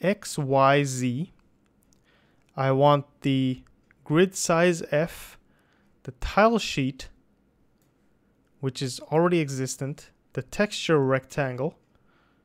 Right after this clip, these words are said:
and then the four values. So let's copy this because that's gonna, that's gonna help us out a little bit. Uh, here we go.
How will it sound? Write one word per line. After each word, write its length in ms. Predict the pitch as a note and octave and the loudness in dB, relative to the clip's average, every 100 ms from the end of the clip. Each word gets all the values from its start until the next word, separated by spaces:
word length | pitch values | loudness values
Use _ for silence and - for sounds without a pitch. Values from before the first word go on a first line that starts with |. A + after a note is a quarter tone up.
| _ _ _ _ _ | _ _ _ _ _
and 220 | D3 D3 C#3 | -4 0 2
then 160 | C#3 | 0
the 80 | B2 | -2
four 360 | - D#3+ D3 C3+ | -6 0 2 4
values. 760 | C3 B2+ B2+ - F2+ - - - - - _ _ _ _ _ _ _ _ | 2 2 0 -4 -10 -10 -12 -16 -20 -20 _ _ _ _ _ _ _ _
So 220 | - - C3 | -10 -4 0
let's 220 | E3+ - | -2 -2
copy 460 | - - G#3 F#3+ | -4 0 2 2
this 260 | C#3 C3 B2+ | 0 -2 -2
because 240 | - C3+ | -6 -6
that's 220 | C3+ D#3+ - | -4 -4 -4
gonna, 340 | E3 D#3+ - _ - | -2 -2 -6 _ -8
that's 220 | D#3+ - | -8 -6
gonna 200 | F3 D#3 | -4 -4
help 340 | - E3+ D#3+ | -2 -2 0
us 160 | D3 - | -4 0
out 160 | D3+ C#3+ | 2 2
a 40 | |
little 200 | B2+ B2 | 0 -2
bit. 240 | B2 E3+ - _ _ _ _ _ _ _ _ _ _ _ _ - - _ _ _ - - _ _ _ C#3 | -2 -4 -6 _ _ _ _ _ _ _ _ _ _ _ _ -20 -20 _ _ _ -20 -20 _ _ _ -12
Uh, 460 | C3+ C3 B2+ B2+ | -10 -8 -8 -10
here 180 | C3 D3 | -8 -6
we 100 | C3 | -6
go. 380 | B2 D#3+ B3 | -2 0 0